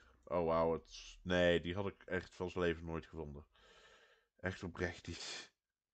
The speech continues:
Oh, en het feit zelfs dat hij hem niet aanduidt, dat, dat, nee, die, die had ik echt nooit gevonden. Nooit!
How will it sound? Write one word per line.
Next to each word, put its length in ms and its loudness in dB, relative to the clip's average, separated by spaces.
Oh, 220 6
en 100 2
het 120 -8
feit 440 4
zelfs 400 -2
dat 160 -4
hij 100 0
hem 220 0
niet 280 -4
aanduidt, 920 2
dat, 200 -8
dat, 400 -12
nee, 260 -6
die, 260 -4
die 120 -2
had 140 -2
ik 100 -8
echt 200 -10
nooit 1200 4
gevonden. 500 -6
Nooit! 800 4